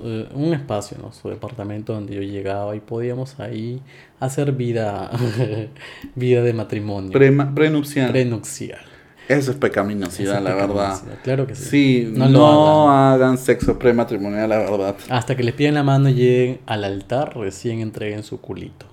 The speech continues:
Speaker 1: Antes, no.
Speaker 2: Vírgenes, obvio.
Speaker 1: <laughs>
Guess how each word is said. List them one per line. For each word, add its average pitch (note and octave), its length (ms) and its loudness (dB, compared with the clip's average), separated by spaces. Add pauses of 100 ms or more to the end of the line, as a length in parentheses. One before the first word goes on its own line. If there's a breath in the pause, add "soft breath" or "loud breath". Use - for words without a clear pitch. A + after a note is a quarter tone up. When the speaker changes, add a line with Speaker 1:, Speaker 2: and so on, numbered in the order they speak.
Speaker 1:
Antes, C#3 600 -4
no. F#2 200 -14 (220)
Speaker 2:
Vírgenes, D3 480 -8
obvio. E3+ 240 -8 (160)
Speaker 1:
<laughs> C3+ 480 2